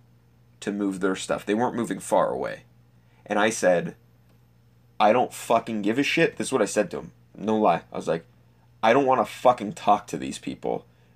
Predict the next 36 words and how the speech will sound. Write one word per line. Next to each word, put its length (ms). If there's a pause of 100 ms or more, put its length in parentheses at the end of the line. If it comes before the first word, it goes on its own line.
(180)
Do 160
whatever 380
you 120
have 260
to 80
fucking 380
do 120
to 80
get 160
'em 80
out 160
of 60
here." 220 (380)
And 140
Pete's 220
just 180
like, 200
"Yeah, 200
I 80
understand." 400 (220)
It's 180
one 140
of 60
those 140
moments 300
where 100
Pete's 280
like, 220
"Yeah, 160
this 200
is 100
on 220
me. 140
I 100
fucked 380
up." 220